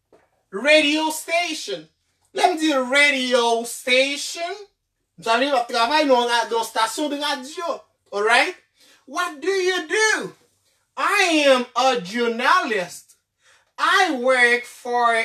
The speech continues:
a radio station, ok?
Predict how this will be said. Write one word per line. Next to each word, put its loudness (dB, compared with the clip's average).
a 2
radio 2
station, -4
ok? 2